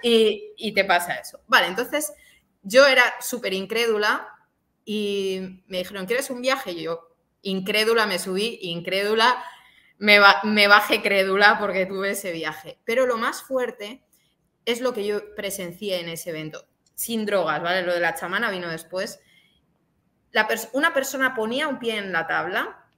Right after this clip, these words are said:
tú tocabas a la persona y tenías la misma experiencia que estaba teniendo esa persona sobre la tabla. Y si la persona de atrás tocaba la espalda de la persona, tenía la misma experiencia que la primera. Con lo cual, había como una especie de conexión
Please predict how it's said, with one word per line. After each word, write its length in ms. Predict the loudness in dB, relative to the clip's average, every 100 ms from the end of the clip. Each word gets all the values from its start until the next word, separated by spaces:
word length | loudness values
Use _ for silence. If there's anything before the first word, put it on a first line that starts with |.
| _ _ _ _ _ _
tú 140 | -8 -4
tocabas 420 | 0 2 2 0
a 20 |
la 140 | -4
persona 380 | -4 -6 -6 -6
y 60 | -6
tenías 280 | -6 -6 -4
la 100 | -4
misma 300 | -6 -8 -10
experiencia 720 | -8 -8 -4 -6 -6 -6 -6
que 60 |
estaba 340 | -8 -6 -4 -6
teniendo 320 | -10 -12 -12
esa 160 | -16
persona 340 | -20 -20 -20 -18
sobre 260 | -14 -12
la 140 | -12 -10
tabla. 400 | -10 -12 -16 _ _ _ _ _ _
Y 140 | -4 -2
si 180 | -2 2
la 200 | 4 2
persona 420 | -2 -2 0 2
de 100 | 4
atrás 500 | 2 2 2 0 -4
tocaba 600 | -6 -2 0 2 2 2
la 80 | 0
espalda 400 | -2 -4 -2 0
de 80 | 0
la 140 | -2
persona, 500 | -6 -10 -10 -8 -8
tenía 280 | -8 -4 -2
la 100 | -2
misma 340 | -4 -6 -6
experiencia 680 | -6 -6 -6 -4 -6 -6 -8
que 80 | -6
la 140 | -10
primera. 460 | -10 -16 -14 -16 -20 _ _
Con 120 | 0 0
lo 160 | 4
cual, 260 | 6 6 4 -2
había 300 | 0 4 2
como 140 | 2 -2
una 100 | -4
especie 480 | -4 -8 -8 -4 -4
de 140 | -4
conexión 1000 | -6 -6 -8 -8 -8 -6 -4 -4 -4